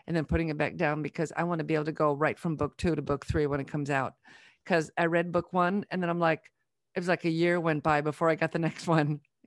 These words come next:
Oh, because I had to wait, you know, for her to finish it. And,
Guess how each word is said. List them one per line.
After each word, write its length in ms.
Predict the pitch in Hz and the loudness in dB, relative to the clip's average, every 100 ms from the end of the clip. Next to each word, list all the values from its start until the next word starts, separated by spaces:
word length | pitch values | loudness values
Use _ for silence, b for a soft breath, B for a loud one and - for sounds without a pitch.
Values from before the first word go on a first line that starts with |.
| - _ - | -20 _ -2
Oh, 460 | - 370 392 392 339 | 4 8 8 8 4
because 240 | 214 202 | 0 0
I 60 | 175 | 2
had 80 | 170 | 2
to 80 | 180 | 0
wait, 340 | 175 180 160 B B B - | 2 0 0 B B B -4
you 60 | |
know, 140 | 180 165 | 0 0
for 160 | - | 0
her 120 | 170 165 | 2 0
to 60 | |
finish 340 | 147 196 175 151 | 0 -2 -2 -4
it. 120 | - _ _ _ _ _ _ _ _ _ _ _ - | -6 _ _ _ _ _ _ _ _ _ _ _ -8
And, 280 | 139 131 | -8 -8